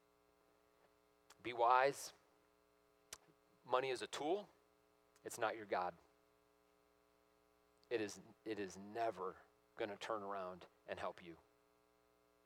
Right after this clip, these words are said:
You can work all your life to make as much money as you can, and it will never turn around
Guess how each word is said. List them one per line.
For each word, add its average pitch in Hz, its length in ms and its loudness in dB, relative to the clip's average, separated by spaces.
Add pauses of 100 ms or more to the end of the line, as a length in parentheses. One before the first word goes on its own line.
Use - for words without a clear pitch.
(680)
You 120 120 -4
can 120 160 -2
work 117 400 4
all 117 220 8
your 117 140 0
life 107 280 8
to 117 80 -6
make 107 200 2
as 95 80 -2
much 113 280 2
money 120 260 4
as 110 140 -2
you 107 80 -6
can, 101 360 0 (120)
and 101 120 -4
it 113 140 -4
will 101 140 -6 (160)
never 92 360 0 (220)
turn 98 220 -2
around 92 360 -2